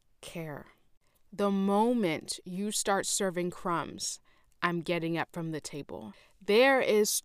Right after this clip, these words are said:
too much money in America, okay? I still hold all of the love and respect for that company and will probably own it one day, but I refuse to wait on empty promises.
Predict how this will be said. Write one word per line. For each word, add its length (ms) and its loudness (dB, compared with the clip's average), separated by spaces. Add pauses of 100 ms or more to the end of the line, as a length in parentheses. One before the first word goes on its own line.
too 400 2
much 420 2
money 420 2
in 120 2
America, 720 -2 (360)
okay? 260 2 (640)
I 120 2
still 240 2
hold 540 0 (100)
all 300 4
of 140 -6
the 120 2
love 420 0
and 140 -2
respect 420 -4
for 100 -8
that 160 -2
company 560 -6 (280)
and 120 2
will 100 2
probably 560 6
own 200 6
it 100 4
one 180 2
day, 300 0 (460)
but 200 2
I 180 6
refuse 1300 2 (440)
to 120 0
wait 300 4
on 160 2
empty 300 -2
promises. 720 -8